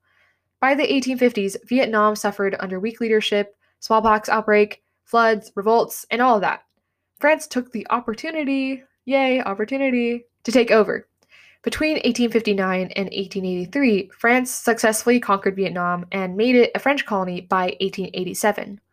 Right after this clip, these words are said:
France eventually formed a protectorate over northern Vietnam, central Vietnam, Laos, and much of present-day Cambodia. This became called French Indochina by the early nineteen hundreds. France ruled Indochina up until World War Two,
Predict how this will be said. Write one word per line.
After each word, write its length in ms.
France 340
eventually 340
formed 420
a 60
protectorate 580
over 440
northern 300
Vietnam, 480
central 280
Vietnam, 640
Laos, 460
and 240
much 180
of 140
present-day 400
Cambodia. 580
This 180
became 320
called 260
French 300
Indochina 640
by 180
the 80
early 300
nineteen 320
hundreds. 500
France 300
ruled 320
Indochina 640
up 140
until 220
World 200
War 100
Two, 360